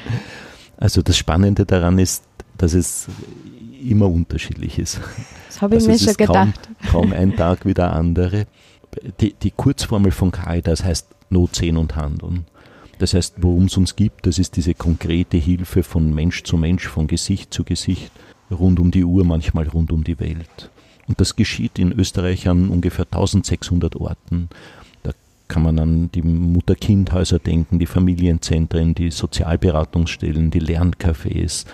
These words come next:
Speaker 1: an die, äh, Werkstätten für Menschen mit Behinderungen bis hin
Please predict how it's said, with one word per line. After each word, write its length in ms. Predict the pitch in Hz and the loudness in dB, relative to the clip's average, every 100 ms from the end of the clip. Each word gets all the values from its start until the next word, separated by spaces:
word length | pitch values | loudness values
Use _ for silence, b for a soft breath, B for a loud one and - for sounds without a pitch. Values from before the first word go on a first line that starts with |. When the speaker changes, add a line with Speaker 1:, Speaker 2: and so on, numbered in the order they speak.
| B B B - | B B B 0
Speaker 1:
an 500 | 85 85 82 82 85 | 4 6 6 4 2
die, 240 | 90 87 | 0 0
äh, 140 | 87 90 92 - - - 98 120 - | 0 -4 -8 -8 -10 -8 -8 -10 -12
Werkstätten 680 | - 85 85 - - 90 98 | -8 -4 -4 -2 -2 0 0
für 140 | 87 87 | 0 2
Menschen 360 | 87 87 - | 2 0 0
mit 140 | 92 - | -2 -2
Behinderungen 920 | 90 95 92 87 85 87 85 85 85 - | 0 2 2 2 0 0 0 0 0 -2
bis 220 | 98 - | -4 -2
hin 400 | - 90 87 | 0 2 2